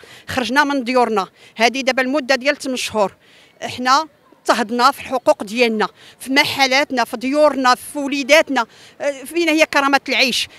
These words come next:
فين هي كرامه السكن الانسان اللي هما اللي جاو في خلال ثلاث ايام قالوا لنا طلبوا منا حنا نخرجوا؟ آه، خرجنا، نفذنا الامر ديال صاحب الجلاله. ش-، شنو، شنو، شنو، ما لا نقاش ته-، ر-، في هذا الشيء هذا، لكن من بعد كنكتشفوا بان هذا الشيء راه ماشي من عند صاحب الجلاله،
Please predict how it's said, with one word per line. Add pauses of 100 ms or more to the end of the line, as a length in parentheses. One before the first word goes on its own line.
فين
هي
كرامه
السكن
الانسان (300)
اللي
هما
اللي
جاو
في
خلال
ثلاث
ايام
قالوا
لنا
طلبوا
منا
حنا
نخرجوا؟ (500)
آه، (440)
خرجنا،
نفذنا
الامر
ديال
صاحب
الجلاله.
ش-، (100)
شنو،
شنو،
شنو،
ما
لا (160)
نقاش
ته-،
ر-،
في
هذا
الشيء (160)
هذا، (680)
لكن
من
بعد
كنكتشفوا
بان
هذا
الشيء
راه
ماشي
من
عند
صاحب
الجلاله،